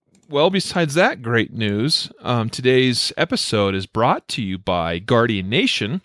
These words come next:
which is one of the fastest growing tribes of self-defense shooters nationwide. You've heard it before. Why haven't you joined yet? What do you get, Jacob? You get,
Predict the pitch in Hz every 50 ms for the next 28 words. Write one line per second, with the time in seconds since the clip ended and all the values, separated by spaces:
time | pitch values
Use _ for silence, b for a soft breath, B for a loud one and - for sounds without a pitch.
0 | _ B B B B B B B B B B B B 151 180 175 - - - -
1 | - - - _ _ _ _ _ - 160 165 160 156 160 156 151 143 - - -
2 | _ _ - 143 135 139 165 196 220 208 214 208 - - _ _ _ - 185 220
3 | 254 262 - - - - - - - 143 139 131 120 117 113 113 110 113 117 -
4 | - 139 131 127 127 131 131 131 131 131 - - - 117 113 113 - - - 196
5 | 185 190 - 147 131 - 131 117 120 - - - 101 92 95 95 - - 101 92
6 | - - 87 85 87 101 117 131 151 160 170 165 - B B B B B B B
7 | B B B B B 131 160 147 156 175 185 180 175 143 135 135 - 165 165 165
8 | 175 190 214 226 196 170 _ _ _ _ _ _ _ _ _ _ _ - 98 107
9 | 98 101 101 120 127 139 139 151 143 143 147 165 214 226 160 110 110 - - _
10 | _ _ _ _ _ _ b b b b b b b b b b b 131 151 160
11 | 180 175 170 185 185 131 135 120 117 - 143 143 147 143 - - - _ _ _
12 | _ _ _ - 113 110 131 143 151 127 - 139 143 139 -